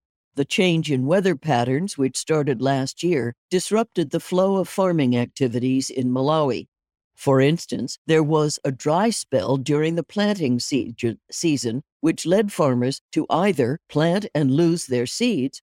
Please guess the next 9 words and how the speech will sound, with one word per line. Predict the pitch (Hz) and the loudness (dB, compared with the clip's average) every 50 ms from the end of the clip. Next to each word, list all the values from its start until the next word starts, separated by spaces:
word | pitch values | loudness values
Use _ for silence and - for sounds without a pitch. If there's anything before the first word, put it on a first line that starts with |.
| _ - | _ 0
or | 175 190 190 | 0 2 2
to | 190 170 | 0 -2
forego | - - 196 190 180 165 180 170 170 165 - - | 0 0 0 0 2 2 2 2 2 2 -2 -6
planting | - - 175 175 175 170 180 170 | -4 0 0 0 2 0 0 2
altogether. | 170 170 175 175 185 185 170 180 185 208 185 143 - - - _ _ _ _ | 2 2 2 2 0 0 2 2 2 2 2 0 -2 -2 -8 _ _ _ _
Even | 165 196 220 208 226 202 165 | 2 2 4 4 2 2 4
though | 143 147 127 127 143 151 | 2 4 4 4 2 2
the | 139 143 139 | 2 0 0
rains | 123 143 151 151 156 151 156 151 | 0 0 0 0 0 0 -2 -4